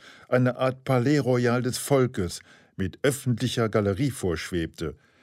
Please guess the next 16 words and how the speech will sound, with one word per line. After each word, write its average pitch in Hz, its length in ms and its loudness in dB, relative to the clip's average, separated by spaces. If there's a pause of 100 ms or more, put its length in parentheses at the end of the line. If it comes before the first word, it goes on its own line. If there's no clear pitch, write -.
(300)
Zwischen 113 420 0
der 90 180 0
offenen 120 460 2
Atmosphäre 113 720 -2
der 101 160 0
Galerien 98 500 0
und 110 220 0
der 98 80 2
modernen 92 560 0
Wohnung 117 420 0 (300)
besteht 156 340 2
für 117 140 2
Benjamin 110 640 4
ein 107 200 -4 (140)
enger 98 400 0
Zusammenhang. 98 720 0